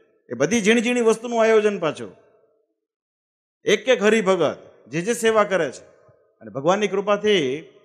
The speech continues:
આપ સૌ દાતાશ્રીઓ પણ સ્વામીજીને એવા મળ્યા છો કે કોઈ પણ વસ્તુની આશા અને અપેક્ષા રાખ્યા વગર આપ સત્સંગમાં નિર્માની થઈને સેવા કરો છો. આ બહુ મોટી વાત છે હો કળિયુગમાં.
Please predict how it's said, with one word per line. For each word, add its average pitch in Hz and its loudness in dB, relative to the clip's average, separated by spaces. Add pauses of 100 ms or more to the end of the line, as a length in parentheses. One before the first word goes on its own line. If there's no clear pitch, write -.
(140)
આપ 143 -8
સૌ 185 -10
દાતાશ્રીઓ 180 -4
પણ 165 -8
સ્વામીજીને 160 -8
એવા 156 -6
મળ્યા 139 -4
છો 160 -12
કે 151 -10
કોઈ 160 -10
પણ 165 -12
વસ્તુની 160 -8
આશા 143 -10
અને 160 -6
અપેક્ષા 170 -8
રાખ્યા 135 -8
વગર 156 0 (500)
આપ 143 -6
સત્સંગમાં 160 -6
નિર્માની 165 0
થઈને 247 -4
સેવા 220 6
કરો 156 0
છો. - -16 (2250)
આ 185 -2
બહુ 233 6
મોટી 269 4
વાત 247 6
છે 202 -4
હો 196 0
કળિયુગમાં. 165 2